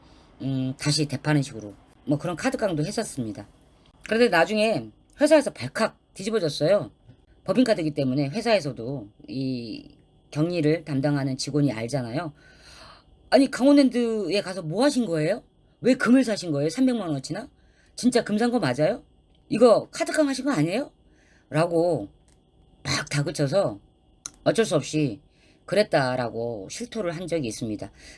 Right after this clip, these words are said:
그러니까 더 난리 났죠. 뭐 사장이 카지노에 가서 돈 다 잃고 회사 법인카드로 카드깡도 해서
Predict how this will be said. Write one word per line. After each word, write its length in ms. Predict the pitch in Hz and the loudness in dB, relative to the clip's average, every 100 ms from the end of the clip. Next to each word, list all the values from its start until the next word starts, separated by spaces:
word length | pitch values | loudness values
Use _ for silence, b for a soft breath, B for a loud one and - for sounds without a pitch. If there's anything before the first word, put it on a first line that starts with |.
| B | B
그러니까 520 | 196 196 151 170 240 - _ b _ | 0 0 0 -6 -6 -14 _ b _
더 260 | - - 254 | 2 6 8
난리 280 | 151 123 190 | 6 -4 -10
났죠. 540 | 113 - 139 123 147 - | -12 -10 -12 -10 -16 -20
뭐 240 | 113 107 - _ B B B B B | -20 -18 -20 _ B B B B B
사장이 680 | - 160 170 139 135 147 110 - b b b _ | -10 -4 -2 0 0 -2 -4 -14 b b b _
카지노에 320 | - 185 180 | -10 -6 -2
가서 460 | 143 120 113 135 123 | 0 -2 -2 -6 -6
돈 160 | - 143 | -2 -4
다 260 | 147 - 156 | -4 -4 -2
잃고 540 | 151 - 139 120 98 _ - | -2 -4 -4 -6 -10 _ -8
회사 380 | 185 160 147 | -2 -2 -2
법인카드로 960 | - 127 160 147 123 123 139 131 131 - B B B - | -4 -4 -4 -4 -4 -4 -4 -4 -4 -6 B B B -4
카드깡도 540 | 220 214 165 147 131 | -4 -2 -2 -2 -2
해서 500 | 170 143 123 135 | -6 -4 -6 -6